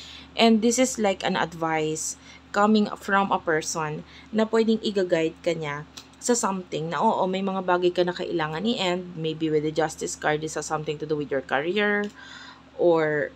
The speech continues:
the Queen of Swords, pwedeng may kinalaman talaga yan sa mga bagay or tao na kailangan mong i-cut off. Pero kasi makakatulong din yung advice niya sa'yo with the Nine of Wands para masolusyonan mo kung ano man yung mga nagiging problema, challenges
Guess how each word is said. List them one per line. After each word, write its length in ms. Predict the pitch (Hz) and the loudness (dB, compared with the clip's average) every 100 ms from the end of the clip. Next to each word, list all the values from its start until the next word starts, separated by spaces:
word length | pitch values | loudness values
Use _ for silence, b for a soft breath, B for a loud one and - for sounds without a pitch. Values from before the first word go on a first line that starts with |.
| 180 | -4
the 120 | 175 | -4
Queen 240 | 185 185 | 2 2
of 120 | 175 - | 2 2
Swords, 280 | 190 175 - | 2 2 -2
pwedeng 240 | 160 160 | -2 -2
may 120 | 160 | -4
kinalaman 440 | 156 156 151 156 151 | -4 -4 -2 -4 -4
talaga 200 | 147 151 | -4 -2
yan 120 | 147 | -2
sa 80 | 151 | -4
mga 140 | 147 | -4
bagay 300 | 143 143 147 151 | -4 -2 -2 -2
or 120 | 147 - | -2 2
tao 320 | - - 185 | 4 4 2
na 80 | 165 | 0
kailangan 400 | - 151 147 151 | -4 -6 -6 -8
mong 160 | 147 | -10
i-cut 320 | 160 185 190 - | -6 -2 -2 0
off. 320 | 196 196 - - B B B | -2 -2 -4 -16 B B B
Pero 480 | - 254 240 214 208 202 B B | 2 4 6 6 4 0 B B
kasi 320 | - 226 220 202 | 0 2 2 2
makakatulong 960 | 208 208 196 196 202 190 185 180 180 | 4 4 2 2 2 4 4 4 4
din 240 | 180 175 170 | 4 4 2
yung 80 | |
advice 560 | - 175 180 175 175 175 | 0 0 2 4 4 2
niya 120 | 202 | -2
sa'yo 360 | 202 196 175 165 | -2 0 2 2
with 160 | 165 | 0
the 80 | 160 | -2
Nine 240 | 156 156 175 | -2 -2 -2
of 160 | 180 | -2
Wands 320 | 175 156 156 | -2 -2 -6
para 400 | - 165 156 151 - B B B B | -4 -2 0 -2 -4 B B B B
masolusyonan 560 | 214 220 226 214 208 185 | 2 6 4 4 2 2
mo 160 | 180 | 2
kung 160 | 175 170 | 2 0
ano 160 | 165 165 | 0 -2
man 160 | 156 | -2
yung 240 | 165 196 208 | 0 2 2
mga 400 | 185 165 156 165 | 0 0 -4 -4
nagiging 400 | 165 170 170 170 | -4 -4 -2 -2
problema, 560 | 160 156 156 160 165 | -2 -2 0 0 -2
challenges 720 | - 156 156 147 143 139 - | 0 -2 -2 -4 -4 -4 -6